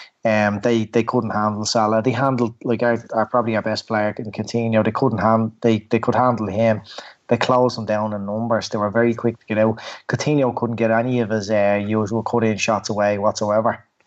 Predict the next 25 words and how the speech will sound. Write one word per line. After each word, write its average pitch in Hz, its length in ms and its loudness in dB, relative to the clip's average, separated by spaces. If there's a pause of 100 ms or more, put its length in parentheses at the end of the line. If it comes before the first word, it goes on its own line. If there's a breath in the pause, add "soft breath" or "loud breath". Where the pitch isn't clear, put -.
(280 soft breath)
So 117 160 0
they 110 60 -2
were 110 160 2
very 120 260 0
good 113 240 0
at, 104 180 2
uh, 101 340 2
at - 80 -2
smothering 110 420 0
him, 104 240 0 (380 loud breath)
but 113 160 0
they 113 80 2
didn't, 117 360 0
uh, 107 200 2
they 107 100 -6
didn't 131 200 0
know 113 60 0
how 104 200 -2
to, 101 440 -4
uh, 101 220 0
handle 101 320 -4
Salah. 101 460 0 (560 loud breath)
Um, 98 500 2
and, 98 380 0
um, 98 420 0